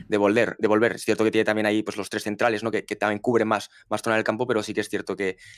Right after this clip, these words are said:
que tiene que volver. Yo, personalmente, ahora que hablábamos del tema de, de Borge y de, y de Lequés, a mí me gustaría que, que,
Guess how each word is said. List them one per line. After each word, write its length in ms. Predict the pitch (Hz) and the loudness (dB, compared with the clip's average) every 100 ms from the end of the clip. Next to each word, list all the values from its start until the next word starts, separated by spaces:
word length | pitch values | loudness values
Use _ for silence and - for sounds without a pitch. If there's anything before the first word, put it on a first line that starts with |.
| - - | -20 -4
que 100 | 110 | 0
tiene 180 | 123 117 | 2 2
que 100 | 113 | 4
volver. 400 | 104 110 107 - | 4 4 2 0
Yo, 460 | 110 131 160 170 _ - | 2 4 4 2 _ -10
personalmente, 400 | 113 123 135 135 | -4 0 0 2
ahora 140 | 131 | 2
que 60 | 123 | 2
hablábamos 300 | 120 117 117 | 2 2 0
del 140 | 117 | -2
tema 200 | 113 113 | 0 0
de, 300 | 110 110 107 | 2 0 0
de 80 | 107 | 0
Borge 380 | 110 110 - 107 | 0 -2 -2 -2
y 80 | 107 | 0
de, 360 | 107 104 104 - - - - - | 0 -2 -2 -8 -20 -20 -20 -2
y 60 | 117 | 2
de 60 | |
Lequés, 420 | 113 123 143 - _ _ 85 85 | 2 4 0 -2 _ _ -4 0
a 20 | |
mí 60 | |
me 60 | 117 | 0
gustaría 320 | 127 127 120 | 0 0 2
que, 260 | 113 110 104 | 4 4 4
que, 260 | 101 98 | 0 -2